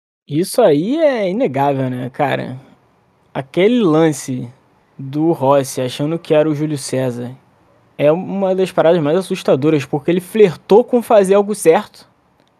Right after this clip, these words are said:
ele flertou com fazer algo maneiro, mas é da natureza dele fazer merda.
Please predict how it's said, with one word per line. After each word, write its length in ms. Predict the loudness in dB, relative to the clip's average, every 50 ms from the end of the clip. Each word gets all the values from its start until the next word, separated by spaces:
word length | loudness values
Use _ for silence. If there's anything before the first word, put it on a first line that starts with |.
| -16
ele 80 | -16 -16
flertou 500 | -10 -6 -4 -4 -4 -4 -6 -6 -6 -6
com 220 | -4 -6 -8 -4
fazer 240 | 0 0 0 2 2
algo 160 | 0 -2 -2
maneiro, 460 | -2 -4 -4 -4 -4 -4 -4 -6 -8 -12 _ _ _ _ _ _ _ _ _ _ -12
mas 280 | -8 -4 -4 -2 0
é 80 | 0 0
da 140 | 0 0 0
natureza 600 | -2 -4 -4 -2 -2 0 2 2 0 0 0 -2
dele 280 | 0 0 -2 -2 -2 -4
fazer 300 | -2 -2 -2 -2 -2 -2
merda. 460 | -4 -4 -4 -4 -6 -10 -14 -16